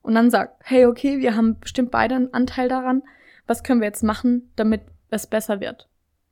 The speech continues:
Wie können wir jetzt daraus ein Learning ziehen? Wie können wir diese Situation jetzt lösen im Vorteil für uns alle?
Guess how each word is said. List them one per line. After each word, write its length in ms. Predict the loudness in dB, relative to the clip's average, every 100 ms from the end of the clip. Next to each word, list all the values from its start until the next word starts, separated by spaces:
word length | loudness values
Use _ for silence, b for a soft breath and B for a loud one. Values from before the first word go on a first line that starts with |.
| _ _
Wie 160 | 0 2
können 160 | 2
wir 60 | 0
jetzt 160 | 0 -4
daraus 300 | -4 -2 -2
ein 180 | -6 -4
Learning 400 | -2 0 2 0
ziehen? 240 | -2 -4 -2
Wie 80 |
können 200 | -2 0
wir 60 | 0
diese 220 | -2 -6
Situation 420 | -8 -10 -6 -6
jetzt 200 | -6 -2
lösen 360 | 2 4 2 -2
im 220 | -2 -4 -6
Vorteil 400 | -2 -2 -2 -4
für 160 | -4 -6
uns 220 | -6 -6
alle? 240 | -8 -8